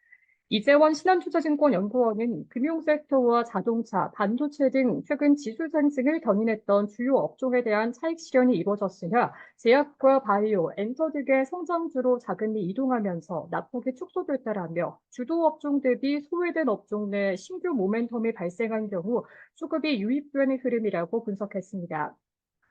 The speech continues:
코스닥 지수는 전장보다 구점칠일 포인트,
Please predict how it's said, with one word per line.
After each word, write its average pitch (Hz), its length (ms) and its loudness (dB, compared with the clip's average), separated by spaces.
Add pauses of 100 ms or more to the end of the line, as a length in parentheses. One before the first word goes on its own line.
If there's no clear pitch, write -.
(260)
코스닥 320 300 2
지수는 285 480 2
전장보다 220 920 -2
구점칠일 247 640 -2
포인트, 175 580 -4